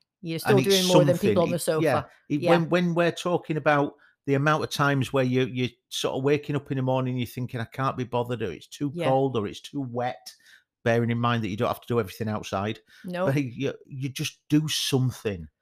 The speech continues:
Speaker 1: And
Speaker 2: Because
Speaker 1: find a
Speaker 2: when you
Speaker 1: time
Speaker 2: get,
Speaker 1: that's good.
Speaker 2: yeah, because that's an achievement.
Speaker 1: Yeah.
Speaker 2: And when that achievement happens, then we start getting the nice brain chemicals, and then we realise how good we feel. And then, you know what,
Speaker 1: It
Speaker 2: it's a
Speaker 1: all
Speaker 2: little
Speaker 1: adds
Speaker 2: bit
Speaker 1: up.
Speaker 2: easier next time.
Speaker 1: Yeah.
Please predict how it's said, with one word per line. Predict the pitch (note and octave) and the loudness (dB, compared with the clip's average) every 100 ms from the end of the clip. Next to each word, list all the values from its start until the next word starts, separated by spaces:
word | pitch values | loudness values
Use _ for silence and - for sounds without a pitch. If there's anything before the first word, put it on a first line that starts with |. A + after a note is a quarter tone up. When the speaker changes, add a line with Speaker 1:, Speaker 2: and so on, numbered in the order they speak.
| _ _ | _ _
Speaker 1:
And | G3 G3+ | -4 -4
Speaker 2:
Because | - | 2
Speaker 1:
find | - A3 | 2 4
a | |
Speaker 2:
when | C#3+ | 2
you | C#3 | 4
Speaker 1:
time | G3 F#3+ | 2 2
Speaker 2:
get, | |
Speaker 1:
that's | D3 | -2
good. | - F3 D#3 | -2 -2 0
Speaker 2:
yeah, | E3+ C3 F2+ - | 2 0 0 -6
because | A#2+ - C3 | -6 -2 0
that's | E3+ C#3 - | 0 -2 -2
an | |
achievement. | D3+ - D#3 D#3 C#3+ A2 F#2+ G#3 | -4 -2 -2 -2 -2 -2 -2 -6
Speaker 1:
Yeah. | C4+ C#3 | -8 -2
Speaker 2:
And | B2 | 2
when | D3 E3+ | 2 2
that | D#3+ F#2 | 0 -2
achievement | - D#3+ E3 C#3+ C3 | -4 -4 -2 -2 -6
happens, | G#2+ E3+ - G2+ G2 F#2+ | -4 -6 -4 -6 -6 -4
then | C3 C3 | -2 -2
we | C3 | -2
start | B2 C3+ C3 | -2 -4 -4
getting | - B2 B2+ | -4 -4 -2
the | A2+ | -2
nice | A2+ B2+ | -2 -4
brain | - A#2+ A2+ | 0 0 2
chemicals, | - A#2 A2+ - A#2+ A#2 - - - | 0 -2 -2 0 0 -2 -6 -20 -6
and | A2+ A#2+ | -2 2
then | B2 A#2 | 2 2
we | A#2+ | 2
realise | A#2 C3+ C3 B2+ B2 | 2 2 2 0 0
how | A#2+ A#2+ | 0 -2
good | G2+ C3+ | -2 -4
we | A#2 A#2 | -2 -4
feel. | - A2+ A#2 A#2 | -2 0 0 0
And | A#2 | 0
then, | A#2+ B2 | -2 0
you | C3+ | 0
know | E3 | 0
what, | C#3 A#2 - | 0 0 -2
Speaker 1:
It | |
Speaker 2:
it's | - | -2
a | |
Speaker 1:
all | E3+ | 2
Speaker 2:
little | D#3 D#3+ | 2 2
Speaker 1:
adds | |
Speaker 2:
bit | D#3 | 2
Speaker 1:
up. | D#3+ | 2
Speaker 2:
easier | C#3+ A#2 A#2 | 2 0 -2
next | G2+ F2 - | -2 -4 -8
time. | - G#3 | -4 0
Speaker 1:
Yeah. | A3+ | 0